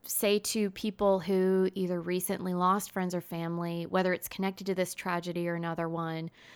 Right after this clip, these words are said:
this might pull for a lot of grief or, or other things for you, and just acknowledge that grief is a long process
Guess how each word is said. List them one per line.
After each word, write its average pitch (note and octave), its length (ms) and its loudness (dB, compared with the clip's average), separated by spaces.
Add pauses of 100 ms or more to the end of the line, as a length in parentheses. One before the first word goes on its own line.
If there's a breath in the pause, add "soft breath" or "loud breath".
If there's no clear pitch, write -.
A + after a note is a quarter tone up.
(160 loud breath)
this F#3+ 220 -2
might F#3+ 240 0
pull F#3 340 2
for G#3 160 -2
a G3+ 60 2
lot G3 260 0
of F#3+ 220 2
grief F#3+ 420 0
or, F3+ 300 0
or F3+ 340 0
other F3+ 260 0
things F3+ 600 -2
for F#3 160 -2
you, F#3 380 2
and F3+ 260 -4
just F3 440 -2 (960 loud breath)
acknowledge G#3 600 2
that G3+ 380 2
grief G3+ 340 2
is A3 120 2
a G#3 40 4
long G3 400 2
process G3+ 1040 2